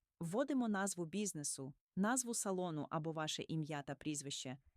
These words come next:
якщо ви майстер. Додаємо номер телефону, короткий опис і натискаємо «Наступний крок». Вказуємо місце знаходження бізнесу, після чого встановлюємо робочі дні та години вашої локації.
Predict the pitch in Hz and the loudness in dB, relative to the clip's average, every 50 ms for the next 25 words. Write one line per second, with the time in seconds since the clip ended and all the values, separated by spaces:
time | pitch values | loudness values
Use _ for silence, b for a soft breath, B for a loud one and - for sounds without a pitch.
0 | _ _ 196 226 226 - - - 226 208 202 185 165 147 135 131 - - - - | _ _ -2 -2 0 0 -2 -2 -2 0 0 0 0 -2 -2 -2 -2 -4 -4 -8
1 | - - _ _ _ _ _ _ _ _ _ _ _ _ - 165 190 160 170 170 | -12 -16 _ _ _ _ _ _ _ _ _ _ _ _ 0 2 2 2 2 0
2 | 170 180 180 185 170 156 156 156 160 160 156 147 - - 147 143 143 143 - 160 | 0 -2 -4 -6 -6 -6 -6 -6 -4 -6 -6 -8 -8 -10 -8 -8 -8 -10 -10 -10
3 | 160 160 160 143 135 151 _ - - 202 208 220 - - - 196 - - 170 170 | -8 -8 -8 -10 -12 -14 _ -4 -4 -2 -2 -4 -6 -6 -6 -6 -4 -4 -4 -6
4 | 160 - 147 139 139 - - - _ - 214 208 175 - 151 - - - 156 151 | -4 -6 -8 -8 -8 -10 -12 -8 _ 0 0 0 0 -4 -6 -8 -8 -6 -6 -6
5 | 151 151 151 151 147 - - _ 165 160 151 - - - 156 - - 151 143 - | -4 -4 -6 -6 -8 -10 -10 _ -6 -4 -4 -6 -6 -8 -10 -8 -8 -10 -10 -8
6 | - 143 110 101 - - _ _ _ _ _ _ _ _ _ _ _ _ _ - | -8 -10 -10 -10 -12 -18 _ _ _ _ _ _ _ _ _ _ _ _ _ -12
7 | - - 226 262 277 269 262 247 226 214 202 196 202 190 - - 180 165 156 156 | -6 -4 -4 -2 -2 -2 -2 -2 -2 -2 -2 -2 -2 -4 -6 -6 -8 -8 -8 -8
8 | 151 - - 156 143 - 147 147 135 131 127 139 143 156 143 135 127 127 - - | -8 -8 -8 -8 -6 -6 -6 -8 -8 -8 -6 -6 -6 -6 -6 -8 -10 -12 -12 -12
9 | 123 120 - _ _ _ _ _ _ _ 233 226 - - 220 214 - 247 240 254 | -12 -14 -14 _ _ _ _ _ _ _ -6 -4 -4 -4 -6 -8 -6 -6 -6 -6
10 | 226 208 - - - 175 170 165 160 160 156 151 143 139 139 139 143 143 139 147 | -6 -8 -8 -8 -6 -6 -4 -4 -6 -6 -6 -6 -6 -6 -6 -6 -6 -6 -6 -6
11 | 143 139 - - 127 127 143 151 185 220 269 - _ _ 190 190 156 170 147 131 | -6 -6 -8 -8 -8 -8 -6 -4 -4 -4 -6 -8 _ _ -8 -4 -4 -4 -4 -2
12 | 175 202 226 214 175 160 160 - - 165 156 151 147 - - 127 113 - - - | -2 -2 -2 -2 -4 -6 -6 -6 -8 -6 -6 -6 -8 -8 -8 -10 -10 -10 -12 -16
13 | - - | -16 -18